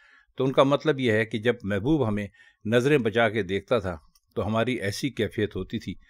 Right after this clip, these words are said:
अ, जैसे इस दुनिया में कुछ भी बाकी नहीं रहा। या आप उसका मतलब ये भी ले, ले सकते हैं कि सारी दुनिया जैसे ठहर जाती थी,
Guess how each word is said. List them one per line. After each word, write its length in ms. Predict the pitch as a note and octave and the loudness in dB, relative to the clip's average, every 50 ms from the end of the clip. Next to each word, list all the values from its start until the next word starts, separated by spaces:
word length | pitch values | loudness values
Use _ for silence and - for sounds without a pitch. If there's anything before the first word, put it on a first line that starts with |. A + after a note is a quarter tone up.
| _ _ - - - - - | _ _ -20 -20 -12 -8 -6
अ, 40 | F#2 | -4
जैसे 380 | F#2 G2 D3 D3 C#3+ - E3+ | 2 4 4 4 4 4 2
इस 60 | D3 | 2
दुनिया 340 | A2 G2 A2+ B2 C3 C#3 C#3+ | 2 0 0 0 2 2 2
में 140 | C3+ B2+ A#2 | 0 0 0
कुछ 280 | - - C#3 B2+ - - | -2 -4 -6 -4 -2 0
भी 100 | C3+ A2+ | 0 0
बाकी 340 | F#2 G2+ G#2 - - A2 | 0 0 -2 -2 -2 -2
नहीं 220 | G2+ G2 G2 F#2+ F#2 | -2 -2 -2 -2 -4
रहा। 220 | F2 E2 E2+ - _ _ _ - - - _ _ - | -4 -6 -8 -12 _ _ _ -20 -20 -20 _ _ -2
या 400 | G#2+ A#2+ E3 D3 G#2 - - _ _ _ - G2 | 4 8 8 8 8 6 0 _ _ _ -4 -2
आप 200 | G2 F#2+ - A2 | -2 -2 -2 -4
उसका 200 | G2+ - - A2+ | -6 -4 -2 -2
मतलब 340 | G#2+ A2+ A2 A#2 A#2+ A2+ | 0 0 0 0 0 0
ये 80 | B2+ C3+ | 0 0
भी 120 | C3+ D3 | 0 0
ले, 120 | C3+ C#3 C3 | 0 0 0
ले 280 | A2 A#2 A#2+ B2 C3 | -2 0 0 0 0
सकते 280 | B2 - - - - B2 | 0 -2 -6 -4 -2 -2
हैं 200 | A#2+ A#2+ A#2+ - _ _ _ _ _ _ _ - | -2 -2 -2 -6 _ _ _ _ _ _ _ 0
कि 100 | B2+ A#2+ | 0 0
सारी 340 | - - C3 B2+ C3 C#3+ C#3+ | 2 4 6 6 6 4 2
दुनिया 320 | A#2+ C3 C3+ C#3 C#3 C3+ | 0 0 0 2 2 2
जैसे 300 | B2 A#2+ A2+ - - A#2 | 4 2 2 2 0 -4
ठहर 400 | - - - - G#2+ G#2 C3 - | -4 -4 -2 0 2 4 4 4
जाती 340 | A#2 B2 B2 A#2 - B2+ A2+ | 4 4 4 4 2 0 -4
थी, 220 | - - G2+ - | -4 -6 -10 -10